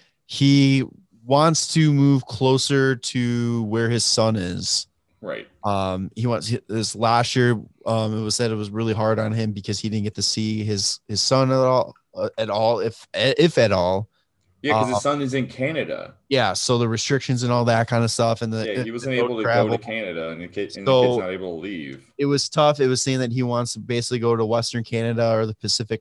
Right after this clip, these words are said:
Speaker 1: Northwest. So automatically, there's three, te-, two teams that come to mind with that is Vancouver and Seattle. Edmonton's getting tossed in there.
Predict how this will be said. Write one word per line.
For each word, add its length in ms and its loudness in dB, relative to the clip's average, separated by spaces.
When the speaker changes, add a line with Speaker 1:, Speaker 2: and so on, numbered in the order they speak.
Speaker 1:
Northwest. 680 2
So 420 2
automatically, 920 0
there's 280 -6
three, 280 -6
te-, 200 -12
two 160 2
teams 300 0
that 100 0
come 120 -4
to 60 -2
mind 140 0
with 120 -4
that 300 0
is 300 -4
Vancouver 720 -4
and 240 -6
Seattle. 760 -2
Edmonton's 580 2
getting 300 0
tossed 340 0
in 140 0
there. 320 -2